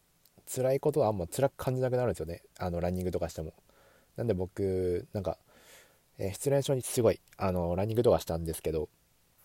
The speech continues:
全然なんか、えー、苦しいとかあんま感じなかったですね、<laughs> その時。で、なんか次の日筋肉、全身筋肉痛になるみたいなこともありましたね。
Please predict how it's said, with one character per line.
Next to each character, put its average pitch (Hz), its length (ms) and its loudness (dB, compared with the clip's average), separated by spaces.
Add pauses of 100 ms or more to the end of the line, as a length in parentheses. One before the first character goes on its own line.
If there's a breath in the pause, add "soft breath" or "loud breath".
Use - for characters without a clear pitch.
(260)
全 113 180 -4
然 113 160 -2
な 117 100 -2
ん - 20 -6
か、 - 180 -2 (1600 soft breath)
え 82 560 -6
ー、 - 20 -20 (100)
苦 131 220 4
し - 160 -4
い - 20 -4
と 92 80 2
か 78 80 4
あ - 20 2
ん 80 40 -2
ま 82 100 -4
感 - 180 -8
じ 98 80 -2
な 107 80 0
か 107 60 6
っ 90 40 0
た - 120 -8
で - 60 -14
す - 40 -12
ね、 98 80 -6
<laughs> - 60 -4
そ - 140 4
の 85 40 0
時。 - 200 -12 (600 loud breath)
で、 120 120 2
な 113 80 2
ん - 20 -2
か 92 80 2
次 110 160 -4
の 123 60 0
日 110 140 -6
筋 - 120 -4
肉、 113 160 0
全 113 140 2
身 110 40 0
筋 113 280 -2
肉 107 160 -2
痛 - 80 -2
に - 0 -
な 107 60 4
る 92 60 4
み 87 60 -2
た 85 80 -4
い 80 40 0
な 78 60 -2
こ 78 80 0
と 80 80 0
も 78 60 -4
あ 76 40 -4
り 78 80 -4
ま 80 60 -4
し - 80 -10
た - 60 -8
ね。 73 160 -14